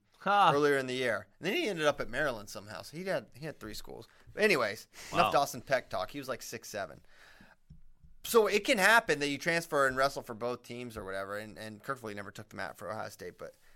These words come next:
Speaker 2: that may be irrelevant. But I think they're, I think they're looking at it at least, and they'll make the decision. But if you get Kirkley in, in your lineup, that, that changes things big time. I mean, he's
Speaker 1: Yeah,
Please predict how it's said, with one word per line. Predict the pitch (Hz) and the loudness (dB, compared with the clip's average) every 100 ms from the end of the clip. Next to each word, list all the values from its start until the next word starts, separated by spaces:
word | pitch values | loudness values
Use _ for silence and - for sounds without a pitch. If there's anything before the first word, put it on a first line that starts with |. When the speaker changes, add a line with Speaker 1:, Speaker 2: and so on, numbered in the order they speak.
| _ | _
Speaker 2:
that | 110 | -8
may | 107 107 | -8 -10
be | 101 92 - _ | -10 -12 -16 _
irrelevant. | - 104 107 107 95 80 _ _ _ - | -12 -4 -2 -2 -4 -12 _ _ _ 2
But | 233 214 170 - - _ _ _ _ _ - | 8 10 8 4 -16 _ _ _ _ _ 4
I | 208 | 4
think | 220 254 | 4 2
they're, | 214 185 147 _ _ - | 6 4 2 _ _ -4
I | 135 | -2
think | 175 277 | 0 2
they're | 220 | 4
looking | 170 190 226 190 | 6 4 4 6
at | 151 147 | 6 6
it | 139 | 2
at | 123 | 0
least, | 117 165 185 147 - - | 0 -2 0 -4 -8 -10
and | 139 139 | -6 2
they'll | 156 | 2
make | 160 170 | 2 -4
the | 160 | -6
decision. | 127 - 180 175 143 127 | -10 -8 -4 -4 -6 -6
But | 113 - - - - _ - | -6 -8 -14 -20 -20 _ -10
if | 127 240 | -8 -2
you | 339 | 2
get | 262 - | 0 0
Kirkley | 196 202 - 113 | -2 -2 -6 -6
in, | 104 98 98 101 _ _ _ _ _ _ | -6 -6 -10 -20 _ _ _ _ _ _
in | 151 | -4
your | 156 | -2
lineup, | 120 123 135 98 - - - | -2 -2 -2 -4 -8 -16 -4
that, | 160 202 - _ | -2 -2 -8 _
that | 160 202 | -2 -2
changes | - 151 151 113 - | -2 -2 -4 -8 -12
things | 85 67 69 - - 131 | -14 -16 -18 -16 -14 -6
big | 127 110 | -8 -8
time. | - - - | -14 -16 -16
I | - | -14
mean, | 131 | -10
he's | 143 190 135 | -8 -6 -4
Speaker 1:
Yeah, | 113 | -4